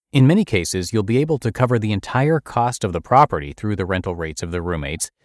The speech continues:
thus securing free housing for your child. When your child has graduated, you can then decide to either keep the property and rent it out to future generations of college students, or sell it and recoup your investment.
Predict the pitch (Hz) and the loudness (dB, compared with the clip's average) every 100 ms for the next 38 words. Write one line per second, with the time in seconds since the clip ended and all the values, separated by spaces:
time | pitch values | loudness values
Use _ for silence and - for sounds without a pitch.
0 | _ 113 131 - 147 - 113 101 98 - | _ 2 2 2 -4 -2 0 2 2 0
1 | 104 113 95 87 80 85 - 87 82 - | -2 0 2 -2 0 -4 -4 -4 -2 2
2 | 104 69 - _ _ _ _ _ _ _ | 2 0 -12 _ _ _ _ _ _ _
3 | 143 151 139 123 170 220 131 104 92 98 | 2 4 2 2 2 2 0 -2 2 2
4 | 92 76 69 85 101 113 107 101 113 147 | 2 -2 -2 -6 -2 -2 -2 -2 0 -2
5 | 131 - 82 85 92 92 87 80 - 170 | 0 0 2 0 -2 -4 -2 -4 -2 -2
6 | - 120 98 76 73 73 107 90 87 101 | 0 2 2 2 0 -2 0 0 2 0
7 | 90 87 85 - 80 147 151 104 92 82 | 2 2 2 -2 -2 0 2 2 2 0
8 | 76 73 85 78 78 - 80 73 - 76 | -2 -4 -4 -6 -6 -4 -4 -6 -6 -6
9 | 71 78 - _ _ _ 131 117 117 - | -4 -8 -10 _ _ _ -2 -2 2 6
10 | 196 85 - 110 101 - 95 87 87 95 | 6 6 4 4 4 2 -2 2 0 4
11 | 147 - 67 | 2 0 -8